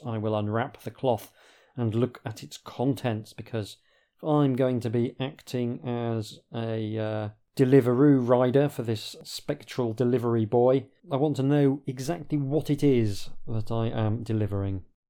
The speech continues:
You place the bundle on your knees and unfold the cloth to reveal a glowing sphere, not much larger than your fist.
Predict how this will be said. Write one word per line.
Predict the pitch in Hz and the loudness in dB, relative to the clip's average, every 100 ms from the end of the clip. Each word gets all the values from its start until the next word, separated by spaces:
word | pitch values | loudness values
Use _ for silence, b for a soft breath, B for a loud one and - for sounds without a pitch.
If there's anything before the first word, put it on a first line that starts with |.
| _ _ _ _ _ _ _ _ _ - | _ _ _ _ _ _ _ _ _ -8
You | 131 | -8
place | - 143 135 113 | 0 4 4 4
the | - | -2
bundle | 113 147 127 120 147 | 4 4 6 2 2
on | 151 | 0
your | 120 120 | 2 4
knees | 143 143 117 | 6 6 4
and | 127 | 2
unfold | 127 117 - 156 135 | 0 -2 2 4 4
the | 113 | 2
cloth | - 175 151 - | 2 4 4 4
to | 139 | 4
reveal | 139 151 151 135 139 | 6 6 6 6 2
a | 123 | -2
glowing | 123 143 143 131 120 | 4 6 8 8 4
sphere, | 113 - - - 127 117 101 | 0 -6 -6 0 2 4 2
not | 95 131 - - | 0 -4 -4 -10
much | 165 - 139 | -10 -8 -2
larger | 120 113 117 | 0 2 0
than | 110 113 | 2 2
your | 113 | 2
fist. | - 131 107 - - - | 0 -2 -2 -4 -16 -18